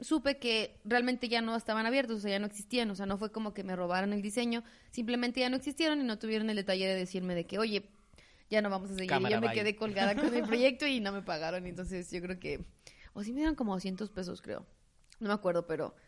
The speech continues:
Speaker 1: ahorita sé que me acuerdo que ese estuvo chistoso, pero por lo menos la experiencia de que no
Speaker 2: Ajá.
Speaker 1: prevés que tienes que cobrar el anticipo,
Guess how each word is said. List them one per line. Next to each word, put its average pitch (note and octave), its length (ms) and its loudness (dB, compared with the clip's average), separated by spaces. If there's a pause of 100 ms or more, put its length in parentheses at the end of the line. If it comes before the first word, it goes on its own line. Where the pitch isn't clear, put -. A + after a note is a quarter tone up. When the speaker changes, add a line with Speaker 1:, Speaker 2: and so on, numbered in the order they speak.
Speaker 1:
ahorita G3+ 280 0
sé A#3+ 100 -2
que A3+ 100 -4
me G3+ 60 -2
acuerdo F#3+ 300 -2
que G3+ 100 -8
ese G3+ 60 -6
estuvo G3 240 -8
chistoso, F#3 480 -8
pero C4+ 200 4
por B3 120 0
lo A3 60 0
menos G#3 140 -4
la G3+ 60 -2
experiencia G3 460 -6
de F3 100 -2
que F3 80 -6
no F3 80 0
Speaker 2:
Ajá. D3 120 0
Speaker 1:
prevés F#3+ 340 0
que F3+ 100 -4
tienes E3+ 240 -6
que - 60 -18
cobrar E3 300 0
el F3 140 0
anticipo, B3 800 2